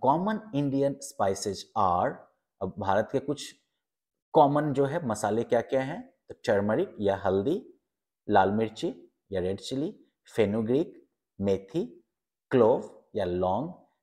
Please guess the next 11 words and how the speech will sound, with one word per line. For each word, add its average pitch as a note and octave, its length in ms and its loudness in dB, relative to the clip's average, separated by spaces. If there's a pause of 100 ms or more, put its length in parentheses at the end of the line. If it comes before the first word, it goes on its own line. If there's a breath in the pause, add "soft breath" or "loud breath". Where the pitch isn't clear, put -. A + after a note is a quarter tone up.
सैफरन B2+ 800 0
या B2 120 0
केसर, A2 640 -2 (720)
कार्डामम B2 640 4
या G2+ 140 0 (160)
इलायची, G2+ 800 -2 (240 soft breath)
और G#2+ 80 2
इसके G#2+ 240 -2
अलावा G#2+ 260 2
जो A2 160 -2
है E3+ 300 -6